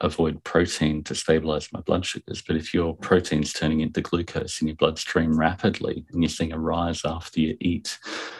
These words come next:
you, you actually need to become less insulin resistant by dialing back the dietary fat and prioritizing more protein. So that's sort of an incremental approach. Then once you get enough protein, it's like,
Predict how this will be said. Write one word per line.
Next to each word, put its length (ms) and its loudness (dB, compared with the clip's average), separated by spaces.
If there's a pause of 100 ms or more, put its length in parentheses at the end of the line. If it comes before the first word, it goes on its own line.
(260)
you, 260 0
you 240 -2
actually 320 0
need 280 4
to 300 4 (520)
become 360 4
less 260 2
insulin 360 2
resistant 680 0
by 320 2 (500)
dialing 320 6
back 260 2
the 60 -2
dietary 500 2
fat 400 0
and 120 0
prioritizing 680 2
more 200 -2
protein. 600 2
So 400 4 (400)
that's 180 4
sort 180 4
of 100 0
an 200 4
incremental 560 4
approach. 500 0
Then 140 6
once 180 4
you 60 4
get 80 4
enough 240 0
protein, 520 4
it's 200 -2
like, 120 0